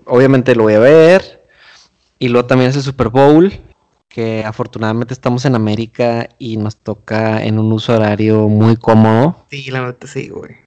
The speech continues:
Speaker 1: No, no sé cómo le, cómo le hace la gente allá en Europa para ver la N F L,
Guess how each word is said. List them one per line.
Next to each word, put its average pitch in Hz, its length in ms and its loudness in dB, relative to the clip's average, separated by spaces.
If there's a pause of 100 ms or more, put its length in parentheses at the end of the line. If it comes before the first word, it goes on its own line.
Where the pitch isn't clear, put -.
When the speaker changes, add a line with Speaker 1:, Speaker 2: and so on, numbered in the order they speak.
(160)
Speaker 1:
No, 120 260 -4
no 123 160 0
sé 127 140 -2
cómo 139 180 0
le, 123 420 0
cómo 120 220 -2
le 123 100 2
hace 123 160 0
la 127 120 0
gente 117 320 -2
allá 113 320 0
en 117 100 -2
Europa 110 400 -2
para 110 240 -2
ver 104 140 -8
la 110 120 -2
N 110 140 -2
F 107 240 -6
L, 104 260 -10